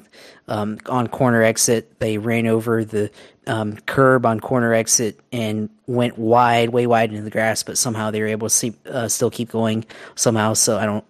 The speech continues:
I don't know how that happened, but I was really trying hard to keep up with this guy after he bumped me out of the way, but wasn't able to get up really close to him to give it back to him there. So,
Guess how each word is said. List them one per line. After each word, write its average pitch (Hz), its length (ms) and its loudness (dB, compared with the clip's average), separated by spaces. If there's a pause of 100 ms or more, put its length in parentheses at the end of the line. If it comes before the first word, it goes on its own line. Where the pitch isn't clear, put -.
I 120 40 -4
don't 107 120 0
know 107 120 0
how 135 200 2
that 131 120 4
happened, 120 560 0
but 98 260 -2
I 107 80 -6
was - 160 -6
really 139 160 4
trying 127 260 0
hard 113 260 2
to 104 160 -6 (400)
keep 131 200 -2
up 123 200 4
with 117 100 -2
this 117 160 -2
guy 120 140 4
after 113 260 0
he 110 40 -2
bumped 117 240 -2
me 117 100 -2
out 110 120 0
of 107 60 -2
the - 20 -6
way, 110 240 0
but 101 360 -10 (200)
wasn't 120 320 -2
able 113 180 -2
to 107 60 -4
get 110 140 0
up 107 120 -4
really 110 280 0
close - 320 2
to 117 80 -4
him 110 100 -2
to 107 80 -4
give 107 140 0
it 101 100 -6
back 113 280 0
to - 80 -8
him 104 160 -2
there. 101 240 -2
So, 101 340 -2